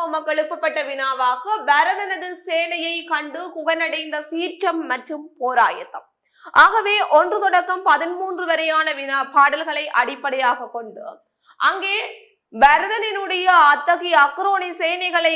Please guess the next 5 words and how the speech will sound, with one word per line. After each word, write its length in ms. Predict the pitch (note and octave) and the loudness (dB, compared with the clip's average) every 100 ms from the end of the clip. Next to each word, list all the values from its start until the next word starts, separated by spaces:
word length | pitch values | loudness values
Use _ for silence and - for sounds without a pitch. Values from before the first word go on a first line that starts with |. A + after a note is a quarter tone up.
| D#4+ | 0
கண்டதும் 480 | D#4 D#4 E4 D4 E4+ F4 | 0 0 -2 -2 -4 -4
குகனிடம் 500 | E4+ D#4+ F4 F4 E4 D#4+ C#4+ | -4 0 0 0 -2 0 0
ஏற்பட்ட 320 | D4 D4+ C#4+ C#4+ | 0 -2 -4 -6
சீற்றம் 460 | E4 E4+ E4 E4 F4 - _ _ _ _ _ | -6 -10 -4 -4 -4 -12 _ _ _ _ _
மற்றும் 380 | B3+ D4 D4 G4 | -2 -2 -2 -6